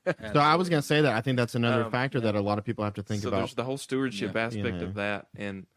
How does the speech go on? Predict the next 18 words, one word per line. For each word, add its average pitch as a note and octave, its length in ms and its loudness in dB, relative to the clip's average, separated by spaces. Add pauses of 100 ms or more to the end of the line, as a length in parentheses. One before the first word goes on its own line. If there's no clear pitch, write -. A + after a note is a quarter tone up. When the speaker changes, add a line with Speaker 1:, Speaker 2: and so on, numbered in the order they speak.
(540)
Speaker 3:
I, F2+ 200 -6
I - 20 -8
think E3+ 240 -8
when D3 140 -2
you A#2 100 -2
look B2+ 180 0
at - 120 -6
those A#2 220 0
things, B2 520 -4
it, - 240 -8
it G#2 140 -8
should A#2 260 -12
really A2+ 460 2
be G#2 240 0
the G3+ 160 -4
rudder G2+ 500 -2
in G2 220 -10
guiding G2 460 -8